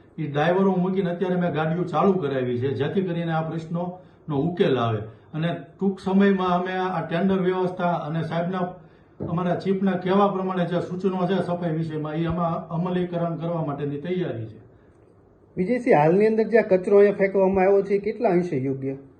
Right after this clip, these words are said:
Speaker 1: એ યોગ્ય નથી જ તે, કારણ કે ઈ સફાઈ માટે અમે અત્યારે અગત્યનું કામ કરવા માટે તૈયાર છીએ, પણ હાલ પૂરતા જે અ-, અવ્યવસ્થા અત્યારે નગરમાં છે, એ વહેલી તકે અમે બે પાંચ દીમાં આનો નિર્ણય અમે કરીને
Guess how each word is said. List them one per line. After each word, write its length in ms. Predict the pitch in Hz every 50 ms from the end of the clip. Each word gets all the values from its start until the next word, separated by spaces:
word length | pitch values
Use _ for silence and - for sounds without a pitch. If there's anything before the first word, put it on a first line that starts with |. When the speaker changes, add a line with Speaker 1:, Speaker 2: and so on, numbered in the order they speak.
| _ _ -
Speaker 1:
એ 60 | 143
યોગ્ય 460 | 127 127 156 175 190 190 180 202 190
નથી 300 | 185 185 196 190 208 196
જ 80 | - -
તે, 80 | 170
કારણ 280 | 147 147 165 170 175 180
કે 100 | 180 180
ઈ 640 | 175 170 - 196 175 185 196 202 208 214 208 - - - - - - - - -
સફાઈ 360 | - 165 165 - 190 196 202
માટે 300 | 196 190 190 196 185 208
અમે 260 | 196 196 196 196 196 190
અત્યારે 380 | 180 180 180 - 202 196 196
અગત્યનું 680 | 185 170 165 170 202 202 202 - 202 196 202 202 196
કામ 260 | 190 175 175 175 180 175
કરવા 340 | 185 190 185 185 185 180
માટે 220 | 175 175 175 175 165
તૈયાર 440 | - - 170 190 196 196 165 139 120
છીએ, 280 | 120 123 131 135 147 147 - - - - - -
પણ 80 | - 127
હાલ 240 | 123 143 165 190
પૂરતા 340 | 196 185 196 202 196 196 196
જે 100 | 196 202
અ-, 460 | 196 185 180 180 185 196 175 156 - - -
અવ્યવસ્થા 800 | 170 175 190 190 196 196 196 196 190 - - 196 196 196 190 - - - - - - - - -
અત્યારે 300 | 156 160 156 - - 160
નગરમાં 480 | 156 170 185 202 208 202 196 196 190 180
છે, 340 | 196 202 190 147 117 113
એ 200 | - 170 165 180
વહેલી 420 | 175 151 127 147 175 190 202 208 202
તકે 260 | 202 202 190 190 196
અમે 240 | 185 185 190 190 190
બે 180 | 165 170 180
પાંચ 260 | 190 190 190 180 165 160
દીમાં 300 | 180 180 180 180 175 170
આનો 160 | 175 180 185
નિર્ણય 340 | 170 160 175 180 185 180 165
અમે 160 | 165 165 165
કરીને 420 | 165 143 165 180 185 180 160 156